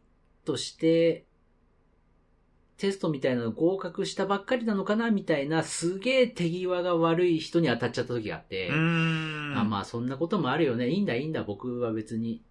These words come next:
Speaker 2: うんうんうん。
Speaker 1: いいんだ。どうでも。
Speaker 2: <laughs>
Speaker 1: って思って、
Speaker 2: うん。
Speaker 1: 流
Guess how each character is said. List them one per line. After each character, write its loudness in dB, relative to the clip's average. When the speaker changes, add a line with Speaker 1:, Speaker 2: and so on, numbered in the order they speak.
Speaker 2:
う 0
ん 2
う 2
ん 2
う 2
ん。 -2
Speaker 1:
い -2
い -4
ん -4
だ。 0
ど -4
う -4
で -2
も。 -2
Speaker 2:
<laughs> -
Speaker 1:
っ -2
て 2
思 0
っ -6
て、 2
Speaker 2:
う 2
ん。 0
Speaker 1:
流 -4